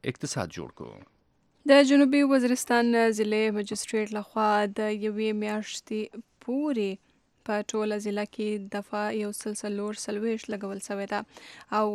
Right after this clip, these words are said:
Speaker 2: په هر قسمه غونډو او جلسو باندې پابندي لګول شوې ده.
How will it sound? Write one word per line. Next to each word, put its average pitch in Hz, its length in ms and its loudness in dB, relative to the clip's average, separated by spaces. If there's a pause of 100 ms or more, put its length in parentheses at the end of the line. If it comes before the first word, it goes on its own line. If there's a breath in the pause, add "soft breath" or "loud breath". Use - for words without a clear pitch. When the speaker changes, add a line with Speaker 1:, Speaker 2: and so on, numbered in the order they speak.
(140)
Speaker 2:
په 202 160 0
هر 208 240 -6
قسمه 202 360 -4
غونډو 220 300 0 (140)
او 208 40 -2 (120)
جلسو 208 340 -4
باندې 233 400 0
پابندي 202 420 -4
لګول 202 460 -8
شوې 202 240 -4
ده. 208 100 -2